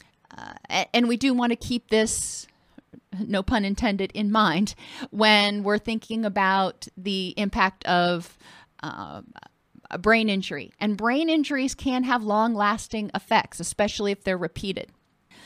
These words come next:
Difficulty handling complex tasks. Not uncommon with P T S D, with, because hypervigilance, you know, people are so, uh, flooded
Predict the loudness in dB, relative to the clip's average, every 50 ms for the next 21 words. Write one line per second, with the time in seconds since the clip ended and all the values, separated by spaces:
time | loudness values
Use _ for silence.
0 | -20 -20 -20 -20 -12 _ 0 0 0 0 2 2 2 2 2 2 -2 0 0 0
1 | 2 2 2 0 0 0 0 0 0 0 2 0 0 0 -2 -10 -10 -6 -2 2
2 | 4 4 4 2 0 -4 -8 -8 -6 -6 -8 -8 -8 -12 _ _ _ _ _ _
3 | _ _ _ _ _ _ _ _ -12 -6 -2 2 2 2 2 2 0 -2 -2 0
4 | 4 4 6 6 4 2 0 -2 -8 -8 -6 -6 -6 -6 _ -10 -10 -10 -8 -6
5 | -4 -2 -2 -2 -2 -4 -4 -4 -4 -2 -4 -4 -8 -10 _ -20 -20 -20 _ -8
6 | -2 0 2 2 2 2 0 -2 -6 -10 -18 -18 -12 -4 -2 -2 0 2 2 2
7 | 2 2 -2 -6 -12 -16 -18 -14 -6 -2 -2 -2 0 0 -2 2 2 2 2 2
8 | -2 -6 -6 -8 -8 -10 -12 -18 -18 -18 -16 -12 -8 -8 -8 -10 -12 _ _ _
9 | -8 -8 -6 -4 -2 -2 -2 -2 -2 -4 -2 0 2 2 4 4 2 2 2 0
10 | -2 -6 -10 -20 -20 -20 -20 -20 -20 -20 _ -10 -6 -4 -4 -4 -6 -8 -14 -8
11 | 0 4 4 4 4 4 0 -2 -4